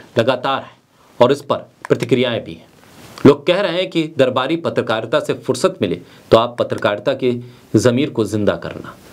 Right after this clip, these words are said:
राहुल गांधी ने चौकीदार चोर है पर माफ़ी नहीं मांगी थी। चोर बोलते हुए सुप्रीम कोर्ट को कोट किया था, इसलिए उन्होंने न्यायालय के सामने गलती मानी थी। अडानी को लेकर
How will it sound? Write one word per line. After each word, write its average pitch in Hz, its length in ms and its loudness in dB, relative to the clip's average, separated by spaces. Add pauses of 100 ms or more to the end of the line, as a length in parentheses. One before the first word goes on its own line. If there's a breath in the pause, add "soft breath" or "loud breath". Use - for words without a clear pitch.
(180 loud breath)
राहुल 131 260 4
गांधी 135 280 0
ने 151 180 -2 (220 loud breath)
चौकीदार 127 480 0
चोर 131 260 -2
है 107 80 -2
पर 107 200 -2
माफ़ी 95 260 -2
नहीं 107 200 0
मांगी 78 260 -4
थी। - 160 -8 (380 loud breath)
चोर 117 240 4
बोलते 107 480 -2
हुए 113 260 0 (260 loud breath)
सुप्रीम 123 360 2
कोर्ट 131 220 0
को 135 120 0
कोट 214 360 2
किया 113 240 -2
था, 101 260 -10 (180 loud breath)
इसलिए 120 280 2
उन्होंने 104 340 0
न्यायालय 107 440 -2
के 139 80 -6
सामने 104 340 -2
गलती 120 420 0
मानी 78 240 -10
थी। - 160 -18 (1500 loud breath)
अडानी 170 300 2
को 247 100 0
लेकर 165 360 -2